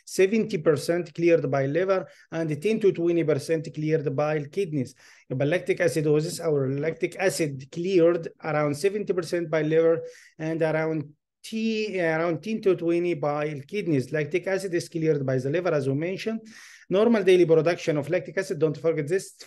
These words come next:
fifteen to twenty millimole per kilograms.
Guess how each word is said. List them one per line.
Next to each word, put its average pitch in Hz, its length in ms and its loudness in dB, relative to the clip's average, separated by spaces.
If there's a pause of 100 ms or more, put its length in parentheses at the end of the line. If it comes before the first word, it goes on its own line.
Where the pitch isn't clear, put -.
(140)
fifteen 226 520 0
to 202 100 4
twenty 185 340 2
millimole 190 920 2
per 151 280 0
kilograms. 143 760 -2